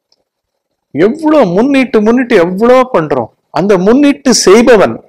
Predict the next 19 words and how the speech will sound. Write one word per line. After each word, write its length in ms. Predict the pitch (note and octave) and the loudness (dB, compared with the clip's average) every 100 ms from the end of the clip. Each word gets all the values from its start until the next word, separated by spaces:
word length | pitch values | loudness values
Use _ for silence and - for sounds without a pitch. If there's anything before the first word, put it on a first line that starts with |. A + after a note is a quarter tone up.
| _ _ | _ _
தன்னுடைய 380 | D#3 E3+ D3+ D3 | -2 0 0 0
எண்ண 140 | F#3 A3+ G#3 | 0 2 2
ஓட்டங்களை 440 | F3 F3+ C#3+ A#2+ A#2+ | 0 -2 -2 -4 -2
வகை 220 | C3+ E3+ G#3+ G#3 | -2 2 0 0
வகையாக, 520 | F#3+ F3+ D#3 C#3 B2+ | -2 -2 -2 -4 -8
வகை 180 | - A3 G#3+ | -8 -6 -6
வகையாக 420 | F#3+ E3+ E3+ D3+ - _ _ _ _ _ _ _ - | -6 -6 -8 -10 -14 _ _ _ _ _ _ _ -2
ஒரு 140 | D3+ C3+ | 2 2
ஆப்ஜெக்டிவான 840 | F3+ F#3+ A3 - G3 G3 G3+ A3 A#3+ A#3 | 2 0 -2 0 2 2 4 2 2 2
ஒரு 140 | F#3+ D3+ B2+ | 2 0 0
சயின்ஸை 360 | D#3+ G3+ F#3 D#3+ | -2 0 -4 -4
பத்தி 320 | C3 - D#3 B2+ - _ _ _ _ _ D3 | -4 -4 -6 -6 -10 _ _ _ _ _ -2
ஒரு 140 | C#3+ C#3+ | -2 0
thesis 360 | G3+ G3 G#3+ - D#3+ | -2 0 -2 0 2
எழுதி 240 | E3+ G3 G3 | 2 0 0
ஒரு 100 | C3+ | 0
doctorate 400 | C#3 D3+ F#3 F3 D3 | 0 -2 -4 -4 -2
வாங்கணும்னு 500 | C#3+ D#3+ D#3+ E3 G3 C#3+ | -2 0 -2 0 -2 0
முயற்சிப்பவன், 640 | C#3+ E3+ - D3+ A#2 G2 | -2 -2 -4 -4 -6 -6